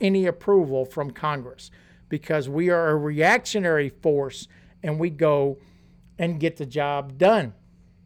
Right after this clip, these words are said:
A better way to put it is the Marines are door-knocking service designed to breach enemy territory and establish an entry point for the Army's strategic land capabilities. So we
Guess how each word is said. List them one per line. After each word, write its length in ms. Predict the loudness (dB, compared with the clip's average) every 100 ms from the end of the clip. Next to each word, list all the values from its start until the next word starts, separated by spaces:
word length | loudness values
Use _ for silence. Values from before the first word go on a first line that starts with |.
| _ _ -20 _ _ _ _ _ _ _ -20 -20 -20 -20 -12
A 60 |
better 260 | 2 4 6
way 160 | 4 2
to 80 |
put 220 | 0 0 -2
it 160 | -2
is 160 | -6 -6
the 100 | -6
Marines 460 | -2 0 0 -2 -2
are 180 | -2 -2
door-knocking 1000 | -2 4 8 8 4 0 -2 -2 -6 -4
service 560 | -2 -2 -4 -14 -20 _ _ _ -20 _ _ -10
designed 520 | -4 0 0 0 0
to 40 |
breach 380 | 0 4 4 2 -2
enemy 320 | 2 2 -2
territory 760 | 0 2 2 0 0 0 0
and 140 | -4 -8
establish 560 | -6 0 0 0 -4
an 180 | -6 -8 0
entry 320 | 0 2 -2
point 500 | 0 2 4 2 -2 -14 -20 -20 _ 0
for 160 | 2
the 120 | 2 2
Army's 420 | 2 4 2 0
strategic 640 | -2 -8 -4 -4 -2 -6
land 380 | -2 0 0 -2
capabilities. 720 | -2 -2 -2 -4 -4 -4 -8
So 160 | -8 -4
we 240 | 0 0